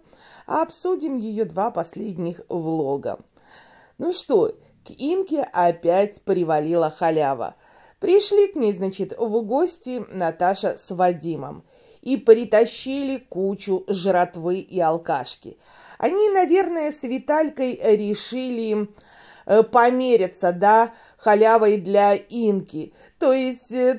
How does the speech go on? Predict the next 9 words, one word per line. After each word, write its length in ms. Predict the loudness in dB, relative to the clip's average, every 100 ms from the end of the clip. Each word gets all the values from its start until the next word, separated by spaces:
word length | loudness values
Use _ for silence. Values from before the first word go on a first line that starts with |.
| 0
тот 300 | 2 2 4
тащил 520 | 4 4 0 4 4
прям 340 | 6 4 4
чемоданы, 840 | -4 -2 2 2 4 4 4 0 -6
эти 600 | -4 -2 -2 -6 -8 -8
сумки 680 | -14 -4 2 2 0 -6 -8
тащат, 640 | 2 4 4 2 0 0 0 _ -20 -20
и 240 | -6 -6 -6
все 460 | -14 -2 2 4